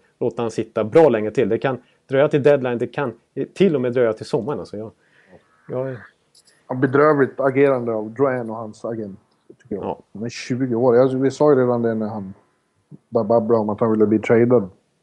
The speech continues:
Speaker 2: Eh, att, eh, det är inte så här man vinner sin, sina kollegors respekt.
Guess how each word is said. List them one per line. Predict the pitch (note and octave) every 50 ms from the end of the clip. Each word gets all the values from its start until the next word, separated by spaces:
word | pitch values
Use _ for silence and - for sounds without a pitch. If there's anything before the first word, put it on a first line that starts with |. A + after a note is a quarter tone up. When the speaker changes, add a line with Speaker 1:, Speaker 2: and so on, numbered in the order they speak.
| _ -
Speaker 2:
Eh, | B2+ A2+ G#2 G#2 G2+ G2+ G2+ G2+ G2+ G#2+ A#2
att, | A2+ - - - -
eh, | A2 G2 F#2 G2+ - _
det | _ D#3+ - A2 G2+ - B2+ C3+ B2
är | A2+
inte | A2+ A2+ -
så | - - C3+
här | C3 C3+
man | C3 B2 A#2+
vinner | A#2 A#2 G#2 G2+ G#2
sin, | G2 - - G#2+ F#2+ F#2+ - _ _ _ - _ _ - - _ _ -
sina | - C3 A2+ G#2+ G#2 G2 - - - - - - - - - - - - - - - - - _ _ -
kollegors | - - - D#3 C#3+ C#3 C#3+ D3+ D3+ D#3 - -
respekt. | B2+ B2 - - - D#3+ A2+ - - _